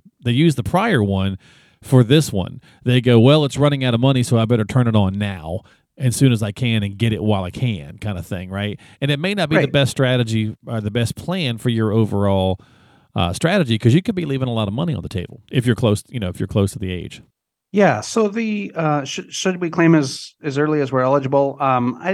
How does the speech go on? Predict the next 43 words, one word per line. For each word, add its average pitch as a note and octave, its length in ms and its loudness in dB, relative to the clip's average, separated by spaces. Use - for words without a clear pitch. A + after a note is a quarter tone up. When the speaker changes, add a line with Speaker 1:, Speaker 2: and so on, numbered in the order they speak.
Speaker 2:
I A3 120 2
would A3 140 0
say F#3 120 2
that's C#3+ 200 0
a C#3 60 0
myth. B2+ 380 0
That's, D#3 420 -4
uh, C#3 300 -2
dependent G3 380 -4
on D3+ 100 0
your C3 160 0
own C3 160 2
situation. B2 800 -4
And C#3+ 400 0
the C#3 220 -6
other A#3 120 0
thing C#3 200 -2
is, C3 480 -4
not E3 200 0
everybody F#3+ 320 -2
wants D3 300 -2
to C3 80 -8
retire, D3 640 -8
uh, A#2+ 400 -6
and, B2 320 -6
and A#2+ 260 -6
stop B2+ 320 -8
working C#3 360 -4
or A2+ 80 -8
get B2+ 160 -6
out C#3+ 120 -2
of D3 40 -4
the A#2+ 80 -4
workforce. A#2 720 -8
So C#3+ 400 0
if D#3+ 120 -2
you G3 80 -2
plan F3+ 300 0
to C#3+ 80 2
retire, C#3+ 760 -2
or, C#3 80 -2
um, A#2+ 220 -2
semi-retire, C3+ 920 -2